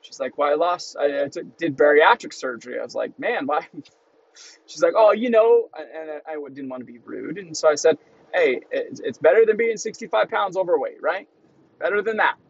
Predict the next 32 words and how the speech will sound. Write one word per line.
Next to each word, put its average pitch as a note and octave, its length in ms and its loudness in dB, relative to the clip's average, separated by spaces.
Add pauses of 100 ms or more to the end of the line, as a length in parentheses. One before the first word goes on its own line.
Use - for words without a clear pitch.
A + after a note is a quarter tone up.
(580)
And - 100 -20
she D3 120 -8
said, D3+ 260 -2
"Yeah, G#3 140 4
you F3+ 160 -2
know, A3 120 -2
well, G3+ 120 -4
my G3 120 0
diet B3+ 280 2
was A#3+ 100 -14
pretty A#3 220 -8
good E3+ 140 -6
anyways." F#3 580 -10
And F#3+ 120 -2
I F#3 100 -2
said, F#3+ 200 -6
"No, C4 180 0
it's - 140 -10
not, F#4+ 240 -2
man. G#3 300 -6 (160)
Your E3 120 -10
diet G3+ 240 2
was E3 220 -12
not D#3+ 400 -6
good A#2+ 220 -8
beforehand. F#2 580 -18 (920)
Hence C4+ 280 -4
why D3+ 380 -2
you F#3+ 160 -4
had G#3 240 4
to A3+ 100 -8
be G#3+ 280 -10